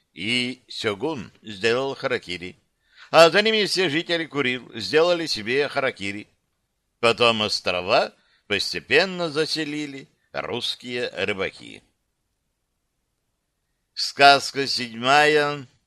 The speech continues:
Сказка народов Соединённых Штатов о деревянной табуретке.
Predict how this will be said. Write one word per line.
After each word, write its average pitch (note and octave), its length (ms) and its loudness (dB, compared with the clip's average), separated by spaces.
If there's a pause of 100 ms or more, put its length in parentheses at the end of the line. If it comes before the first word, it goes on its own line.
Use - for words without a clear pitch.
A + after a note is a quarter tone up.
(960)
Сказка C#3 500 4
народов C3 440 2
Соединённых A#2+ 760 -2
Штатов B2 760 -2
о G#2+ 100 -6
деревянной A2+ 680 0
табуретке. G2 880 -10